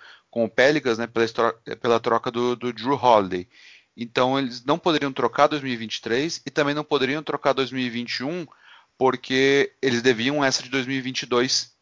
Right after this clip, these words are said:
né? Então assim, eles não poderiam, eles ficavam nesse meio, nesse meio, meio campo aí, né, presos. Então, o que que acabou acontecendo? Com essa liberação, né, o,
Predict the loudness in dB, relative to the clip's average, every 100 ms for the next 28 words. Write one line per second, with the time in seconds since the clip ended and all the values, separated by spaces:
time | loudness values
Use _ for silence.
0 | -6 0 0 0 -2 -4 -4 -6 -6 -4
1 | 0 0 -2 -8 -18 -12 -4 -2 2 2
2 | 4 0 -6 _ _ _ _ _ _ -10
3 | -4 -2 -2 0 0 0 -4 -6 -2 0
4 | 2 0 -2 -4 -8 -12 _ _ _ _
5 | _ _ -2 4 4 4 0 2 4 6
6 | 4 -2 -20 -8 -4 -2 -4 _ _ _
7 | _ _ 2 4 4 2 -4 -8 -12 _
8 | _ _ -16 -10 0 0 0 -4 -4 -8
9 | _ _ _ _ _ -10 -6 -2 0 0
10 | -2 -2 -4 -4 2 4 4 0 -2 0
11 | 0 0 0 0 0 -2 -4